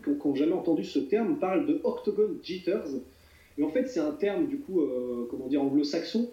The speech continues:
pour décrire un peu les nerfs qui sont liés à un premier combat dans l'octogone, donc, euh, dans la cage de l'U F C. C'est vraiment, quand on passe d'une organisation forcément secondaire, de seconde zone, à l'U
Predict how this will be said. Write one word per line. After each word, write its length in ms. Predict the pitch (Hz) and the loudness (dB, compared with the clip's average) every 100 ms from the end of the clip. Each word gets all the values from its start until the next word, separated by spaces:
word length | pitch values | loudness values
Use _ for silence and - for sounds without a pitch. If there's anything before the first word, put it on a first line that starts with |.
| - - - - | -8 -20 -20 -2
pour 200 | 220 151 | 0 0
décrire 460 | 165 - 240 254 196 | 0 0 0 0 0
un 60 | |
peu 220 | - 220 240 | 0 2 4
les 280 | 151 151 160 | 4 4 4
nerfs 380 | 202 233 226 - - | 2 2 -2 -10 -20
qui 80 | - | -16
sont 220 | - 175 | -4 2
liés 380 | 160 160 208 269 | 2 2 0 0
à 60 | 175 | -2
un 100 | 160 | -2
premier 320 | - 220 226 | 0 0 0
combat 240 | 190 180 226 | 0 -2 2
dans 120 | 151 | 2
l'octogone, 600 | 190 - 165 151 139 135 | 2 0 0 2 2 0
donc, 240 | 151 143 139 | -2 -2 -2
euh, 140 | 123 | -2
dans 140 | 131 | 0
la 100 | 131 123 | -2 0
cage 260 | 190 185 | 0 2
de 60 | 156 | 2
l'U 220 | 156 147 | 4 2
F 40 | - | 0
C. 260 | 147 143 - - - - - | -2 -2 -6 -20 -20 -20 -20
C'est 260 | - 196 | -4 0
vraiment, 380 | 185 202 214 240 | 0 0 0 0
quand 260 | - 190 180 | -2 -4 -4
on 80 | 156 | -2
passe 500 | 240 247 - - - | 0 -2 -4 -16 -14
d'une 240 | 135 165 | -4 -2
organisation 500 | 226 190 165 175 - 190 - - | 0 2 2 0 -2 -6 -8 -10
forcément 420 | - 220 - 196 190 | -6 -4 -2 -2 -2
secondaire, 600 | - 175 165 156 170 131 | 0 2 4 4 2 0
de 60 | 135 | -6
seconde 360 | 185 170 165 | -6 -2 0
zone, 260 | 147 175 147 - _ - | 2 0 -2 -8 _ -4
à 100 | 151 | 0
l'U 180 | 190 | 2